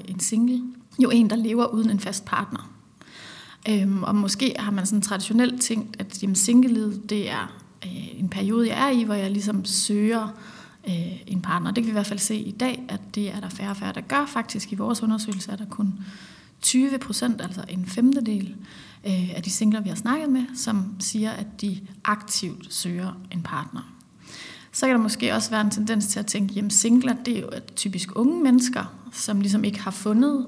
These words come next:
øh, deres livspartner endnu. Øh, men det er i hvert fald heller ikke, øh, tilfældet. Øh, singler er jo sådan set også det, man måske vil kalde enlige,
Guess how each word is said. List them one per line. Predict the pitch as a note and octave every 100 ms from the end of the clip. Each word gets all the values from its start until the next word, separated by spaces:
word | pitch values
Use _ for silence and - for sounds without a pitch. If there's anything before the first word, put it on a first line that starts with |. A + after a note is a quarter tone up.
| -
øh, | G3 F#3 F3 F3 - - - _ _ _ -
deres | F3+ D#3+ -
livspartner | B3 B3+ - G3+ G#3 F3+
endnu. | F#3+ C4 - - - - - - -
Øh, | G3+ F#3+ F3+ F3+
men | F#3+
det | G3
er |
i | C4
hvert | F#3+
fald | F#3
heller | F#3 D4+ A#3
ikke, | G#3 - F3+
øh, | F3+
tilfældet. | - A3+ A3 G3+ F#3+ F3+ - - - - - - -
Øh, | F#3+
singler | - B3 B3+
er | - F#3+
jo | F3+
sådan | A3
set | G3 - G#3+
også | A#3 -
det, | G#3 G#3+
man | G3+ G3+
måske | G3 G3 G3+
vil | -
kalde | - F3+ - -
enlige, | A3 A#3 C#4 D4 G#3+ F#3 F3